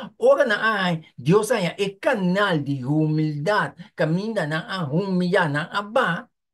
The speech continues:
Espírito de Deus é llena na, na sali poderosamente, proclamar o mensagem de Deus com gran autoridade.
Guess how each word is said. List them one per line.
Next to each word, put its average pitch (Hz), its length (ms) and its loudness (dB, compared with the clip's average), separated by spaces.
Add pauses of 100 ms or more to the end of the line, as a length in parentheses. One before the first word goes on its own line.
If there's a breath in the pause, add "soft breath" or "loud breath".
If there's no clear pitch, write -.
(180)
Espírito 180 560 -2
de 208 160 -6
Deus 170 320 -2
é 196 60 -2
llena 190 420 2
na, 190 200 2
na 180 220 2
sali 175 240 0
poderosamente, 160 1040 -2 (440)
proclamar 120 680 2 (200)
o 123 80 2
mensagem 123 480 0
de 139 160 -4
Deus 107 440 -10 (260)
com 127 140 -2
gran 113 300 0
autoridade. 101 720 -6